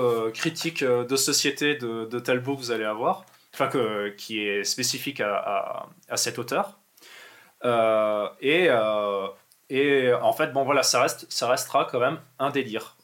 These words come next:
mais un délire qui a quand même, euh, voilà, des, qui a quand même des pistes de réflexion. Euh, je, je tiens du coup à parler un peu plus au niveau de, alors j'ai oublié de dire un truc avec Talbot, c'est que du coup, vous a-,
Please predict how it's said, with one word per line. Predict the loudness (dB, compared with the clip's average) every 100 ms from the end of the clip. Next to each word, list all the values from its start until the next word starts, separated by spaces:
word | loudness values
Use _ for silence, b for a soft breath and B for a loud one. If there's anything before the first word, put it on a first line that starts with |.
| _
mais | -2
un | 0 0
délire | -2 0 0 0
qui | -4 0
a | 2 2
quand | 0 0
même, | 0 -2
euh, | -8 -4
voilà, | -2 -2
des, | -4 -8 -8 -12 -12 -14 -6
qui | -6
a |
quand | 0
même | -2 0
des | -6
pistes | -6 -4
de |
réflexion. | -4 -4 -8 -10 -12 b b b b b b b b _
Euh, | -2 2 2 2 0
je, | -2 -2 -2
je | -2
tiens | 0 2 2
du | -2
coup | -2 2
à | 4
parler | 4 2
un | 2
peu | -2
plus | -6 -6 -4 -4
au |
niveau | -4 -2 -4
de, | -2 -2 -2 -2 -2
alors | -2 0
j'ai | 0
oublié | 0 -2
de | -2
dire | 0
un | 0
truc | 0 -4
avec | -2 0
Talbot, | -2 0 -4
c'est | -4 -8
que | -8
du | -10
coup, | -8 -8
vous | -4
a-, | -2